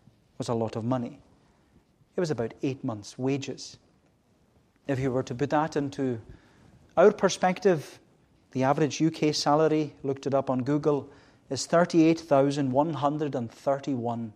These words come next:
pound. Eight months of that salary would be twenty-five thousand four hundred and twenty-one pound. So, question two, how much would it have cost to feed the five thousand?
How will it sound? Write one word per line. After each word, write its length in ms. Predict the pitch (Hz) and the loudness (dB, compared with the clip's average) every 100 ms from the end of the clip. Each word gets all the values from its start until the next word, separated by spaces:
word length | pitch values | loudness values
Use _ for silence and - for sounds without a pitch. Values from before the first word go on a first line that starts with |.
| _ | _
pound. 480 | - 110 110 127 - _ _ _ - _ _ - - _ - | -10 -8 -8 -10 -16 _ _ _ -20 _ _ -20 -20 _ 6
Eight 240 | 202 226 | 6 8
months 420 | 175 202 208 - - | 6 6 4 -4 -2
of 100 | 156 | 0
that 220 | 165 170 | 2 2
salary 600 | - - 147 170 175 160 - - _ _ | 0 0 4 4 2 -2 -6 -18 _ _
would 160 | 143 120 | -6 -2
be 140 | 131 | -4
twenty-five 880 | - - 170 170 175 - 135 135 135 | -6 -2 0 0 -4 0 0 2 -2
thousand 640 | - 120 120 110 117 113 - | -2 -2 0 -2 -4 -6 -10
four 380 | - 147 139 | -8 -2 -2
hundred 520 | 127 - 123 120 117 113 | -2 -6 -8 -6 -8 -10
and 180 | 107 - | -14 -16
twenty-one 840 | - 120 107 117 113 110 110 - _ _ _ _ - | -12 -12 -10 -10 -8 -10 -10 -16 _ _ _ _ -10
pound. 480 | 123 110 - - _ _ _ _ _ _ _ _ _ _ _ | -8 -8 -10 -16 _ _ _ _ _ _ _ _ _ _ _
So, 400 | - 139 131 - - _ | 0 2 2 -4 -18 _
question 360 | - 180 - 156 | 4 4 2 -4
two, 360 | - 185 196 190 | 0 2 2 -4
how 140 | - 175 | -2 0
much 240 | 175 - | 0 0
would 120 | 165 | -2
it 100 | 151 | 0
have 180 | 143 - | -2 -2
cost 340 | - 156 170 - | 2 2 2 -6
to 80 | |
feed 220 | 135 156 151 | -4 -4 -4
the 80 | |
five 300 | 135 151 151 | -4 -2 -2
thousand? 540 | - 151 156 151 143 | -2 -2 -2 -4 -8